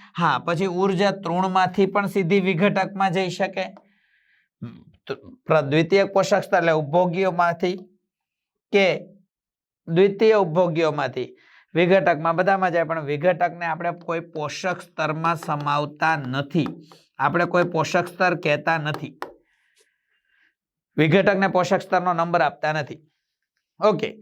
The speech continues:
તમે એક ટેક્સ્ટબુકનો આ તમે, અ, ચાર્ટ જોઈ લો કે જુઓ, પ્રાથમિક ઉત્પાદક,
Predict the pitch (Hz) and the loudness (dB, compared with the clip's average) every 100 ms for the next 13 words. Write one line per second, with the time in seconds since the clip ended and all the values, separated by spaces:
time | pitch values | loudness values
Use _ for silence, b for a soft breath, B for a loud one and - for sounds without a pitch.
0 | b b b - 208 240 240 - 196 185 | b b b 0 2 2 -2 -2 -2 -2
1 | 190 208 214 208 208 202 196 196 190 190 | 0 0 0 -2 0 2 2 -2 -6 -4
2 | 190 190 - 160 147 151 151 151 - _ | -6 -8 -6 -4 -2 -2 -6 -8 -20 _
3 | _ _ _ _ - 170 180 156 165 135 | _ _ _ _ 0 2 2 4 2 2
4 | - - _ _ _ b b - 214 185 | -4 -6 _ _ _ b b 0 2 4
5 | 170 202 - - _ _ _ _ - - | 2 0 -4 -20 _ _ _ _ -20 -20
6 | _ _ _ _ _ _ _ _ _ _ | _ _ _ _ _ _ _ _ _ _
7 | - B B B B B B B B - | -12 B B B B B B B B 0
8 | 175 180 214 240 214 185 220 180 165 | 2 2 0 2 0 0 2 2 2